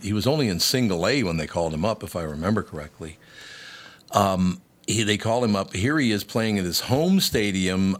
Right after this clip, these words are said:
a mile and a half from his own house. Uh, you know, went to Kennedy High School, the whole deal. What a great story that is.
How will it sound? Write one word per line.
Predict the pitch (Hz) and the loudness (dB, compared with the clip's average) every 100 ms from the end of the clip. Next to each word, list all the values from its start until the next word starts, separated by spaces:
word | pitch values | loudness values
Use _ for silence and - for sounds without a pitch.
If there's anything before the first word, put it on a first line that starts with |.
| - | 0
a | |
mile | 92 95 139 147 | 2 2 2 2
and | 127 | 0
a | |
half | 104 110 113 | 0 -2 -4
from | - 101 | -2 -2
his | 90 82 | -2 0
own | 107 147 | 0 0
house. | 123 104 95 98 - - - - - - - - - | 0 0 -2 -2 -2 -4 -10 -20 -20 -20 -20 -20 -10
Uh, | - | -2
you | 95 | 0
know, | 101 | 0
went | 104 | 0
to | - | -4
Kennedy | - 123 135 113 | -2 0 2 2
High | 107 | 0
School, | 104 - 98 | -2 -2 -2
the | 85 | 0
whole | 92 95 | -2 0
deal. | 98 | -2
What | 98 135 214 | 0 2 2
a | |
great | 104 92 95 104 131 - | 0 -6 -2 0 0 -2
story | - 98 90 87 | -2 0 0 -2
that | 82 80 | -6 -6
is. | 82 85 87 | -6 -6 -8